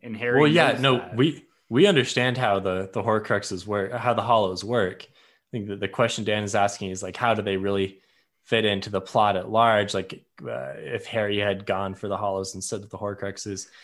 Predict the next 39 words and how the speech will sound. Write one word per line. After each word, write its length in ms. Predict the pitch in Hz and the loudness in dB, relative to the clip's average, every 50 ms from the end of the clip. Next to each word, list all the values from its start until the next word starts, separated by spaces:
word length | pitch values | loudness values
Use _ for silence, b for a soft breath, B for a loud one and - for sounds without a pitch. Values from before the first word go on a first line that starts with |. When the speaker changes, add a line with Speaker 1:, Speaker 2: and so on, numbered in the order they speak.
| B B B - | B B B -4
Speaker 1:
Well, 220 | 127 135 131 127 | -2 -2 -2 -2
Speaker 2:
So 260 | 131 127 120 131 120 | -4 -2 0 2 4
Speaker 1:
because 220 | 107 139 135 - 151 | 4 4 2 0 -2
if 160 | 143 135 - | -6 -4 -4
the 140 | - 123 113 | -4 -4 -2
Hollows 460 | - 135 139 156 156 143 139 135 135 | 0 0 0 0 0 0 -2 -4 -4
weren't 200 | 127 117 113 123 | -6 -4 -4 -6
in 160 | 120 131 127 | -6 -6 -6
there, 260 | 120 101 98 98 104 | -8 -8 -8 -10 -10
then 280 | 110 110 117 117 113 107 | -10 -10 -10 -10 -10 -8
Voldemort 380 | 110 110 113 113 113 113 113 107 | -8 -6 -6 -6 -8 -8 -10 -10
would 120 | 117 113 | -12 -14
just 180 | 113 120 110 - | -16 -18 -14 -10
have 120 | 127 117 110 | -10 -10 -10
a 40 | 107 | -10
regular 400 | 101 101 110 117 120 113 104 101 | -10 -8 -8 -8 -6 -8 -8 -8
wand. 300 | 95 101 120 127 110 - | -6 -6 -6 -4 -2 0
Speaker 2:
Yeah, 100 | 135 127 127 | 0 0 2
but 160 | 143 139 139 | 2 0 0
Harry 300 | 135 165 175 175 160 139 | 0 2 2 4 4 4
didn't 260 | 139 147 143 147 135 | 4 2 2 0 0
really 220 | 135 139 135 110 101 | 0 2 2 2 2
need 280 | 101 107 110 113 107 | 0 0 0 0 0
the 100 | 101 101 | 2 2
Elder 200 | 98 98 95 95 | 2 2 2 2
Wand 260 | 95 95 95 95 90 - | 2 2 0 0 -2 -6
to 100 | 104 90 | -8 -8
beat 300 | 82 104 98 104 - - | -6 -4 -4 -4 -4 -2
Voldemort. 480 | 110 101 104 98 92 90 90 87 95 107 | 0 0 0 0 -2 -6 -8 -6 -2 0
By 120 | 120 113 | 0 2
that 260 | 117 117 120 135 - | 4 4 2 2 0
point, 300 | - - 120 113 110 104 | -2 0 0 0 0 -2
the 80 | - 104 | -4 -6
magic 640 | 104 107 104 107 107 104 104 98 95 95 - - - | -4 -2 0 0 0 0 0 -2 -2 -4 -6 -10 -6
was 280 | 101 95 95 92 92 | -4 -4 -4 -4 -4
on 240 | - 120 107 101 95 | -4 -4 -4 -4 -4
his 260 | 95 101 98 95 92 - | -6 -6 -6 -4 -4 -2
side. 360 | - 104 92 90 90 92 - | -2 -4 -4 -4 -6 -8 -8
He, 260 | - 113 104 101 | -10 -10 -10 -10